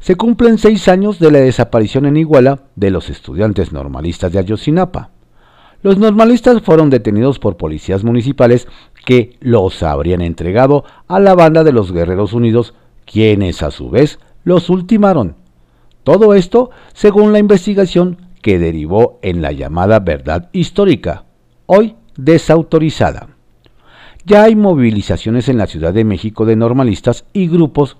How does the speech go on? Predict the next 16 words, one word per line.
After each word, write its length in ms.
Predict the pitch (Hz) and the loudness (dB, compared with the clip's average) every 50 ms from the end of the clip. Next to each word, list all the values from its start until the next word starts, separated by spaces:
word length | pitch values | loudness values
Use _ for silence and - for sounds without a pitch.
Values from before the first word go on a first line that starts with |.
| _ _ _ | _ _ _
que 120 | - - | -2 0
los 200 | 123 117 113 - | 2 2 0 0
secundan, 600 | - 101 - - - 78 73 69 64 - - - _ _ _ _ _ _ _ _ _ _ _ | -2 -6 -6 -6 -12 -10 -10 -10 -14 -16 -20 -20 _ _ _ _ _ _ _ _ _ _ _
y 100 | - 80 | -10 -8
la 140 | 80 78 85 | -6 -6 -2
marcha 420 | 98 123 143 151 135 - - 92 | 0 2 2 2 0 0 -4 -4
central 540 | 85 - 87 80 78 - 131 175 202 220 - - - - _ - | -4 -4 -8 -10 -6 0 2 2 2 2 -2 -8 -18 -20 _ -20
será 480 | - - - - - 123 156 175 170 _ _ | -16 -12 -8 0 0 2 2 0 -2 _ _
mañana 580 | - 92 87 85 76 65 64 76 76 87 107 123 | -10 -6 -6 -6 -6 -6 -8 -8 -6 -4 -4 -4
sábado. 480 | - - 214 214 101 131 101 - - - _ _ _ _ _ _ _ _ _ _ _ _ _ _ _ - - | 0 2 2 2 2 0 -2 -4 -10 -16 _ _ _ _ _ _ _ _ _ _ _ _ _ _ _ -10 -2
Este 340 | 101 107 110 101 - - 98 | 0 2 2 2 0 -4 -6
aniversario 600 | 82 73 73 76 80 - - 123 127 143 131 - | -4 -4 -6 -8 -10 -6 -4 -2 0 0 0 0
tiene 180 | 151 147 151 | 0 0 2
una 140 | 151 156 147 | 2 2 0
característica 800 | - - 123 110 98 - - 110 120 110 - 127 113 - 131 113 | 0 0 -2 -2 -2 -4 -4 -6 -6 -4 -4 -8 -2 0 0 0
singular 640 | - - 113 110 101 95 92 101 113 135 135 - _ | 0 -2 -4 -4 -2 -2 0 0 0 -2 -2 -10 _